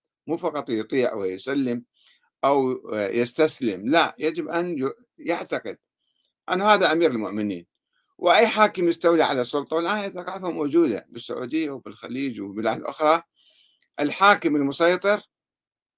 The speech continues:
هو يصبح ولي أمر ويجب أن نطيعه طاعة مطلقة تامة، حتى لو أمرنا بألف معصية مو معصية واحدة يجب أن نطيعه غصبًا عنا، يعني نطيعه، هو بعد ولي أمر حتى لو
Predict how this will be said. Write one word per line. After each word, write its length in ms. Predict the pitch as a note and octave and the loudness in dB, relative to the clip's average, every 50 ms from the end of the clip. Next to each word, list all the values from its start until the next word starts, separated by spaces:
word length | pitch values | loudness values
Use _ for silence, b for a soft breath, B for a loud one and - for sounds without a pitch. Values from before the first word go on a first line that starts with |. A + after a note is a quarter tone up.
| _ - | _ 0
هو 180 | G3 G#3+ A3+ A#3 | 4 8 8 8
يصبح 320 | A3 G3+ - F3 F#3+ G#3 | 8 6 0 -4 -6 -6
ولي 240 | G#3+ - F#3+ G#3 A3 | -4 -2 0 2 2
أمر 380 | - G#3+ G#3 F#3+ F3 E3+ - _ _ | 2 2 0 -2 -4 -8 -8 _ _
ويجب 320 | - D3 E3 F#3 F3 E3+ C#3 | 0 2 2 2 2 0 -2
أن 120 | C#3 E3+ | 0 0
نطيعه 680 | E3 D#3 - F3 E3 D3 A2+ A2+ B2 B2 C3+ C#3 C#3 - - | 0 0 0 0 0 2 2 2 0 -2 -2 -6 -8 -6 -4
طاعة 280 | D#3 D3+ C3 D3 D#3 - | -2 0 0 -2 -2 -2
مطلقة 540 | E3 D#3 D#3 D#3+ D#3 - C#3 B2+ - A#2 A2+ | -2 0 0 -2 -2 -4 -8 -10 -10 -10 -6
تامة، 460 | - - C#3 B2+ G#2+ G2 G2 G2+ - _ _ _ _ _ _ _ _ _ _ _ _ _ _ - - | 0 2 2 2 2 0 -4 -10 -14 _ _ _ _ _ _ _ _ _ _ _ _ _ _ -20 -2
حتى 360 | - E3+ G#3 G#3 - G3+ F3 | 2 4 4 4 6 4 4
لو 120 | F3+ E3+ D#3+ | 6 4 4
أمرنا 480 | - E3+ E3+ D#3+ D#3 D#3 D#3 D#3 D#3+ | 2 2 0 -2 -2 -2 0 0 2
بألف 420 | D#3 D#3+ D#3 F#3 G3+ F#3+ F3+ - D3 | 2 2 2 2 0 0 -2 -2 -2
معصية 480 | D3+ B2+ - - C3+ B2 B2 B2+ - | -2 -2 -2 -4 -6 -6 -4 -4 -4
مو 140 | C3 D3 E3+ | -4 -2 -2
معصية 380 | D#3 D3 C#3+ C#3 - B2+ B2 A#2 | -2 -2 -4 -6 -4 -2 0 0
واحدة 500 | A2+ A2+ A#2 - G2 G#2 G#2 G#2 - _ _ _ _ _ _ _ _ _ _ _ _ _ _ _ _ _ _ - | 0 -2 -4 -8 -8 -8 -8 -8 -8 _ _ _ _ _ _ _ _ _ _ _ _ _ _ _ _ _ _ -6
يجب 240 | C3 C3 C3+ D3+ | -6 -4 -2 -2
أن 120 | C#3 C3+ C3+ | -2 0 -2
نطيعه 500 | B2+ B2 - D#3+ E3 E3 - - A2 F#2+ | -2 -2 0 0 2 2 0 -2 -6 -10
غصبًا 400 | F#2 G#2+ C3 C#3+ C#3+ D3+ C#3 C3 | -8 -8 -8 -8 -6 -6 -4 -2
عنا، 280 | C#3+ F#3 G3+ F3+ C#3+ | -2 -2 -2 -2 -4
يعني 280 | G#2+ F#2+ E2+ E2+ E2 F2 | -4 -6 -6 -8 -12 -16
نطيعه، 520 | F2 F2 F2 - G#2 F#2 - - - - _ _ _ _ _ _ _ _ _ _ _ _ _ _ _ _ _ _ _ _ _ _ _ _ _ - | -16 -16 -14 -10 -10 -10 -10 -12 -16 -20 _ _ _ _ _ _ _ _ _ _ _ _ _ _ _ _ _ _ _ _ _ _ _ _ _ -10
هو 240 | A2 A#2+ C#3 D3 C#3 | -4 -2 -2 0 0
بعد 260 | B2 A2+ F2 G#2 A2 | 0 -2 -2 -2 -4
ولي 180 | A2+ A#2+ A#2 A#2 | -4 -2 -2 0
أمر 340 | C#3+ E3 F3 D#3+ D#3 D3+ | 0 -2 -2 -2 -4 -6
حتى 300 | - - C#3 - - C3+ | -8 -14 -16 -12 -8 -8
لو 460 | A2+ A#2+ B2+ A#2+ B2 B2 A#2 - - | -6 -4 -4 -4 -6 -8 -10 -16 -18